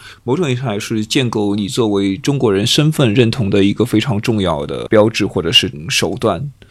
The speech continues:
但事实上来说，我们也必须要承认一点，就是说，其实很多文物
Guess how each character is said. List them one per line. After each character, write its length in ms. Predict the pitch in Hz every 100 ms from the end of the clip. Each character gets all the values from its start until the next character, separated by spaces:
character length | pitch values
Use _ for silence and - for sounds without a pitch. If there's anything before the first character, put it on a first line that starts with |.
| -
但 100 | 160
事 100 | 185
实 80 | 220
上 100 | 196
来 80 | 139
说， 100 | 143
我 80 | 110
们 140 | 107
也 340 | 123 98 80 80
必 220 | - 170
须 160 | -
要 100 | 180
承 220 | 131 - 110
认 100 | 131
一 40 |
点， 180 | 107 92
就 160 | -
是 60 | 135
说， 280 | 151 143 147 - - -
其 120 | -
实 80 | 185
很 160 | -
多 120 | 110
文 200 | 175 117
物 220 | 117 127